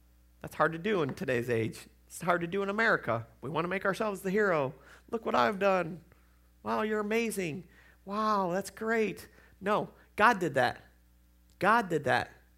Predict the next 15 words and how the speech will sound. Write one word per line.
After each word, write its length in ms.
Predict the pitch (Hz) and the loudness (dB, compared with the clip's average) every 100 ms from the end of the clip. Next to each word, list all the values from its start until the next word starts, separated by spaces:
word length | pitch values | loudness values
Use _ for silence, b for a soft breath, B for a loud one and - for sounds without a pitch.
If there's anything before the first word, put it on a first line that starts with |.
| _ _ _ _ _ _ 190 | _ _ _ _ _ _ 2
God 220 | 214 220 | 4 4
gave 160 | 214 | 0
us 120 | 180 - | 0 0
the 120 | 165 | 0
ability 400 | 147 143 135 131 | 2 0 0 -2
to 140 | 139 | -4
score 320 | 127 - 143 | -4 -2 0
that 140 | 127 - | 0 -2
touchdown. 420 | 127 117 117 113 | -4 -4 -6 -2
God 280 | 175 208 240 | 2 4 4
gave 160 | 208 190 | 0 -2
us 140 | 175 | 0
that 240 | 175 156 | 4 4
ability 440 | - 143 160 147 139 | 4 0 2 2 0
to 340 | - 156 143 | -6 -6 -6